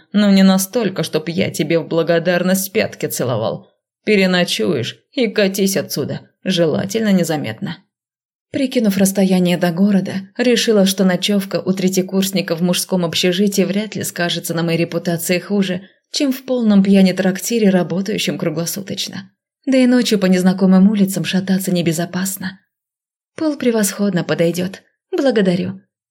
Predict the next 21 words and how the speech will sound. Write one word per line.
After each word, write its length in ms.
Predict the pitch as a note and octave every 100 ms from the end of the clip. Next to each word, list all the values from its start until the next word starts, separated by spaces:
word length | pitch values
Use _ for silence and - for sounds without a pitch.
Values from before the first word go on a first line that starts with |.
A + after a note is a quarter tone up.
| _ _
С 100 | C4
достоинством 680 | A#3+ G3+ G3 G3 F3+ F#3 F3
кивнула 380 | F3 E3 F3 E3+
я, 260 | F3 G3
словно 440 | G3 G3 F#3 F#3 F3+
и 180 | - F3+
не 100 | F3+
собиралась 600 | F#3+ F3 F3+ G3 F#3 F#3
минутой 380 | F3+ F3 F3
ранее 460 | F3+ G3+ G3+ F3+ D#3+ - _
послать 500 | C#4 B3+ C4 A3+ G3
его 160 | G3+ F3+
со 140 | F3+
своим 420 | F#3+ F#3+ G3 F#3
предложением 680 | - E3+ F3 E3+ G3+ A3 F3
в 100 | F3
пеший 380 | - C4 A#3+ G#3+
тур 320 | G3 G3+ G3+ - -
по 100 | -
колдовским 560 | C4 A3 F#3 F3+ - D#3+
землям. 440 | D3+ A#2+ - -